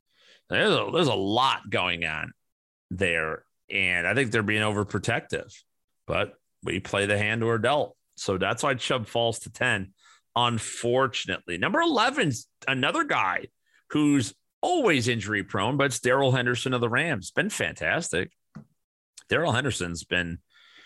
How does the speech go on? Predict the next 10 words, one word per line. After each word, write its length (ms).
you 100
know, 120
phenomenal. 760
He's 360
number 260
nine 300
in, 440
um, 480
rushing 360
yards 480